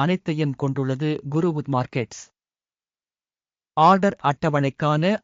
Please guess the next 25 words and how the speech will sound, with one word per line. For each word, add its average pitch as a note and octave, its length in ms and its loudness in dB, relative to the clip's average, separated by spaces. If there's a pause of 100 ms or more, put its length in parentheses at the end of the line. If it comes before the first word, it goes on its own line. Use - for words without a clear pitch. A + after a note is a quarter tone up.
(120)
அணுகல் E3+ 400 0
முற்றிலும் D3 420 -2 (220)
இலவசம் F#3 440 2 (100)
மற்றும் C#3 420 -2
திறந்திருக்கும் C#3+ 680 0 (240)
பின் A#3 220 4
செய்யப்பட்ட D#3 600 -2 (120)
கருத்தில் C#3+ 460 -2
உள்ள C#3+ 200 0 (120)
இணைப்பு. C3+ 360 4 (1600)
பகுப்பாய்வு F#3 640 0 (100)
அடிப்படையில் C#3 600 -2 (160)
எல்லோமே D#3+ 320 -2 (140)
கேபிட்டல் D#3 500 -2
எல் B2+ 160 -6
டி B2+ 200 -4
டி. C#3 120 -2 (680)
தகவல் G#3+ 480 2
மற்றும் C#3+ 400 -2
குறிப்பு E3+ 340 0 (120)
அமைப்பு C3+ 340 -2 (240)
குருவுட் F3+ 380 2
மார்க்கெட்ஸ் C3+ 440 -4
பின்வரும் C#3 460 0 (100)
முடிவு D#3 260 2